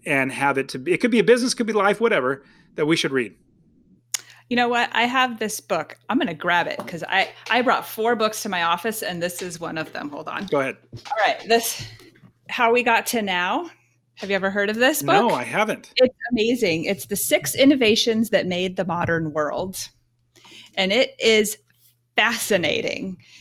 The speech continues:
Speaker 2: And it's not a business book, but it is still, it, it's excellent.
Speaker 1: Okay, I'm gonna quiz you. What's one?
Speaker 2: <laughs> I have the book, thank God.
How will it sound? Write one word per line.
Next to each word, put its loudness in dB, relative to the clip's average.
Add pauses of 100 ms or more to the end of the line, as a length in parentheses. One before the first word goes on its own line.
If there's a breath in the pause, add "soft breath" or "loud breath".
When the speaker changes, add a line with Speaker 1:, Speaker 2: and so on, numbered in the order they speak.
(300 loud breath)
Speaker 2:
And -6
it's 0
not 4
a 4
business -2
book, -10 (100)
but 0
it 0
is -6
still, -8 (220)
it, -10 (880)
it's -10 (260)
excellent. -8
Speaker 1:
Okay, 0
I'm 2
gonna 2
quiz 2
you. -2 (240 soft breath)
What's 0
one? -8 (240)
Speaker 2:
<laughs> -12
I 4
have 2
the -4
book, 2
thank -4
God. -4